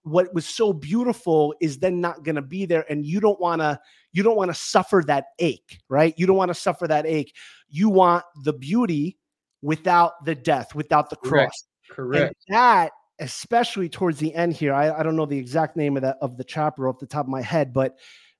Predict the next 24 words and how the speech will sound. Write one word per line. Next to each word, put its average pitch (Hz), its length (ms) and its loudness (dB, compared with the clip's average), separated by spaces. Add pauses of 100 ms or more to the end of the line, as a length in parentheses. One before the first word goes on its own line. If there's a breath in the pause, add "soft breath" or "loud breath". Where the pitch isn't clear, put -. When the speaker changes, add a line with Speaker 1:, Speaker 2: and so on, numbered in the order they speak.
Speaker 1:
for 175 180 -4
me, 175 640 -2 (380)
one 214 720 2
hundred 196 760 -4
percent, 165 640 2 (400 soft breath)
I 147 140 2
want 170 500 2 (160)
to 165 120 -10
bypass 170 840 2
the, - 200 -10
I 151 100 0
still - 420 4
want 220 280 0
the 240 80 0
beauty, 208 580 0 (580)
I 143 140 -6
still, 214 520 2 (100)
but 160 260 -4
without 156 640 2
the 160 80 -10
cross, - 600 -6 (460 soft breath)
without 165 520 2 (140)
the 147 100 -4
death, 123 420 -6